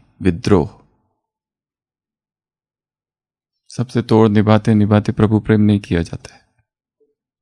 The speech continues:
अपने आप टूटना ही होगा। जिनको आगे बढ़ना है और जाना है बहुत,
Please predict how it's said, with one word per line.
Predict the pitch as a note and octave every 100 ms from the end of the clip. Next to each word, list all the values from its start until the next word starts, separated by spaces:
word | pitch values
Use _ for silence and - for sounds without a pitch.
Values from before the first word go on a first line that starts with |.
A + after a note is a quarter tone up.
| _ _ _ _ _ _ _ _ _ _ _ -
अपने | - G#2+
आप | A2 A#2 _
टूटना | - G2+ - G#2
ही | G#2+ G#2+
होगा। | G2+ A2+ - - _ _ _ _ _ _ _ _ _ _ _ _ -
जिनको | A2 A2
आगे | G#2+ G#2+ A2+
बढ़ना | A2 A2 A2 A2
है | A2 G#2
और | G#2+
जाना | A#2 G2 G2
है | G2+ G2
बहुत, | - F#2+ F2